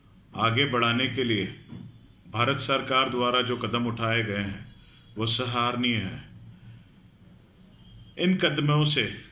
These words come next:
हमारे देश का किस-, किसान भाई कृषि को एक व्यवसाय के रूप में कर पाएगा और इस देश की उन्नति के रास्ते खोल पाएगा।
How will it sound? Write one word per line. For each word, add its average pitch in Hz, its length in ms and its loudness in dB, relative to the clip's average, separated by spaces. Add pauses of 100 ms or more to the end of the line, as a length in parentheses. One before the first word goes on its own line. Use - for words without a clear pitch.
(320)
हमारे 135 560 0
देश 131 300 0
का 127 420 -4 (220)
किस-, - 440 -6
किसान 131 560 -2
भाई 117 200 2 (1200)
कृषि 139 300 2
को 156 160 0
एक 147 180 -2
व्यवसाय 120 460 2
के 143 140 0
रूप 131 180 0
में 123 180 -2
कर 107 100 -4
पाएगा 95 460 -6 (920)
और - 420 -2 (100)
इस 123 80 0
देश 135 400 0
की 151 180 -2
उन्नति 127 400 -2
के 127 160 0
रास्ते 113 380 -2
खोल 101 200 -6
पाएगा। - 440 -12